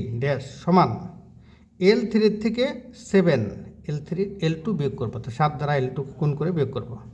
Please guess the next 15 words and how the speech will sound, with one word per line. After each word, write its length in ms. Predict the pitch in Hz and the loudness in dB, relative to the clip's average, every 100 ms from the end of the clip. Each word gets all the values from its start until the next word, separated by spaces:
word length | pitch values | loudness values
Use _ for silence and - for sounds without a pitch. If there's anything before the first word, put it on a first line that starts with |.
| - - - - - - | -18 -18 -20 -20 -20 -2
তাহলে 160 | 147 | 0
গুণ 160 | 151 170 | 4 4
করলে 200 | 180 175 | 4 2
কত 160 | 175 170 | 2 2
হবে 140 | 170 165 | 4 4
বলো 160 | 170 | 2
তো? 140 | 165 175 | 2 0
সেভেন 360 | 170 165 135 123 | 2 2 2 2
বিটা। 200 | 117 143 180 | 0 0 0
এটা 140 | 139 | 0
কত 160 | 139 143 | -2 -4
হবে 160 | 147 | -6
বলো 200 | 156 151 | -4 -4
তো? 120 | 151 165 | -2 -2
সেভেন 300 | - 123 | 0 0